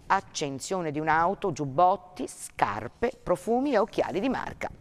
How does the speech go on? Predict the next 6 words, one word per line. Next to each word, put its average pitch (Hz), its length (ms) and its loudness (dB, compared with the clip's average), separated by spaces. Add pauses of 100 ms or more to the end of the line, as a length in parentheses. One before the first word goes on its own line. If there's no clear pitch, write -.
(320)
Sequestrato 190 640 2
anche 151 240 0
uno 143 220 -4
zaino 95 420 -4 (160)
contenente - 720 -6 (160)
attrezzi - 580 -4